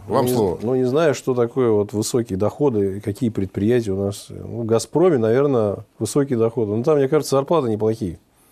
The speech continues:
Speaker 1: Не знаю. Хотя, может быть, вот уборщиц там, э, тоже не-, плохо содержат. Э, мне, кстати, реально вот было письмо в газету, так сказать, что
Speaker 2: Реальное было сообщение, что у женщины, которая работает уборщицей в Газ-, "Газпроме", ограбили на два миллиона рублей.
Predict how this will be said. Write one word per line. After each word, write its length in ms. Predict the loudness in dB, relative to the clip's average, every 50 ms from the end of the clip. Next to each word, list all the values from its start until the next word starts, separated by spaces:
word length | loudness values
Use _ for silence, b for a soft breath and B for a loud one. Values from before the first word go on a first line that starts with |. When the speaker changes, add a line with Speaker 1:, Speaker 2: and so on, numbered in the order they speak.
| b b b _
Speaker 1:
Не 120 | -10 -8 -6
знаю. 200 | -4 -4 -4 -2 -2
Хотя, 260 | 0 2 2 2 4
может 200 | 4 4 4 4
быть, 140 | 2 2 4
вот 240 | 2 2 2 2 2
уборщиц 600 | 2 2 4 4 4 4 2 2 -2 -4 -4 -2 2
там, 840 | 4 4 4 4 4 2 2 2 2 2 0 0 -2 -4 -4 -6
э, 40 | -8 -6
тоже 180 | -4 -2 0 0
не-, 240 | 0 -2 -4 -6 -8 B B B B B B _
плохо 240 | 0 0 0 0 -2
содержат. 440 | -2 -2 -2 0 0 -2 -4 -6 -10 -14 -6 -2
Э, 120 | 0 2
мне, 180 | 2 4 2 2
кстати, 280 | 4 2 2 4 4
реально 320 | 4 4 4 4 6 4 4
вот 100 | 4 4
было 160 | 2 2 2
письмо 360 | 2 0 0 4 4 4 4
в 80 | 2 4
газету, 400 | 2 4 4 4 0 -2 -6 -14 b b b b b b b b b b -8
так 120 | -8 -8
сказать, 220 | -6 -8 -8 -8
что 200 | -8 -8 -6 -2
Speaker 2:
Реальное 440 | 0 2 4 4 4 4 4 2 2
было 220 | 2 2 2 2 2
сообщение, 720 | 4 4 2 2 2 0 -2 0 0 0 0 -2 -6 -8 -12
что 180 | -10 -6 -4 -2
у 60 | 0
женщины, 400 | 0 0 -2 -2 -2 -2 -4 -2
которая 360 | -2 0 0 0 0 0 2
работает 520 | 2 0 0 0 -2 -2 0 -2 -2 0 -2
уборщицей 500 | -2 0 0 -2 0 -2 -2 -2 -4 -2
в 60 | 0
Газ-, 200 | 2 0 0 -2 -6
"Газпроме", 560 | -4 0 0 0 0 2 2 2 4 4 2
ограбили 360 | 4 4 4 4 4 2 2
на 140 | 2 2 2
два 120 | 2 2 2
миллиона 280 | 2 2 2 2 2 2
рублей. 340 | 2 2 2 0 0 -2